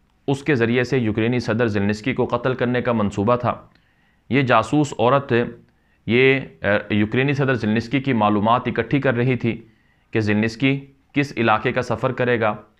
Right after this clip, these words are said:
कब जाएगा, कैसे जाएगा और कौन कौन उसके साथ होगा। तो इस तरह की मालूमात ये एक औरत नशर कर, अ, अ, इकट्ठी कर रही थी। इसकी तस्वीर तो जारी की गई है कि मैकोलाइफ एक शहर है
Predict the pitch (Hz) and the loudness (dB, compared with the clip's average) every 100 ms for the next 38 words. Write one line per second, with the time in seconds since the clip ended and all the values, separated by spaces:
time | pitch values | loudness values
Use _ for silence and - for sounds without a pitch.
0 | - 143 117 117 117 120 120 120 110 - | 0 0 2 2 2 2 0 2 0 0
1 | 143 117 107 101 98 - - _ - 104 | 0 2 2 2 0 -2 -18 _ -4 -2
2 | 113 131 143 135 127 117 123 - 92 87 | 2 2 2 0 -2 -2 -2 0 0 0
3 | 87 80 - - _ _ _ _ - - | -4 -6 -8 -16 _ _ _ _ -6 -4
4 | 151 - 156 151 139 107 110 123 131 127 | -4 0 0 2 2 2 4 2 2 0
5 | 113 123 113 - 113 127 120 113 - 98 | 0 0 -4 0 2 2 0 -4 -2 -2
6 | 107 147 139 131 110 107 76 104 - 101 | 0 0 0 0 0 0 2 0 0 -2
7 | 90 127 160 147 117 117 131 113 113 - | -2 0 2 2 2 2 0 -2 -4 -10
8 | _ _ 123 - 143 127 117 131 156 151 | _ _ -6 -2 0 0 0 2 2 2
9 | 123 131 131 127 127 117 120 117 107 117 | 2 2 0 0 2 0 0 0 0 2
10 | 131 123 151 151 - 120 - 110 143 120 | 2 2 2 -2 -2 -2 -2 0 0 0
11 | 101 | -4